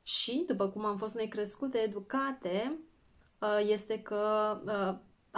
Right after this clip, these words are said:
această parte nu e atât de importantă, uh, pentru că oamenii s-au căsătorit, <laughs> în general, în ultimii sute, în ultimele sute de ani,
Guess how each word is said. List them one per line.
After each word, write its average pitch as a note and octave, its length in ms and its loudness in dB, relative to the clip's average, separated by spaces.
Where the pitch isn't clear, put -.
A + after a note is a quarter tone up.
această B3+ 360 2
parte A#3+ 380 0
nu B3 140 2
e A#3+ 100 2
atât A#3 180 -2
de A3+ 100 4
importantă, A3 1120 -2
uh, G#3+ 360 2
pentru D#4 400 4
că G#3+ 440 0
oamenii C#4+ 720 0
s-au C4+ 240 0
căsătorit, A3+ 720 0
<laughs> G#3+ 920 -2
în A3+ 80 -4
general, A3 640 4
în G#3+ 60 -2
ultimii G#3+ 640 0
sute, A3 580 0
în A3 120 0
ultimele B3 360 2
sute A3 240 0
de G#3+ 100 2
ani, G#3+ 480 2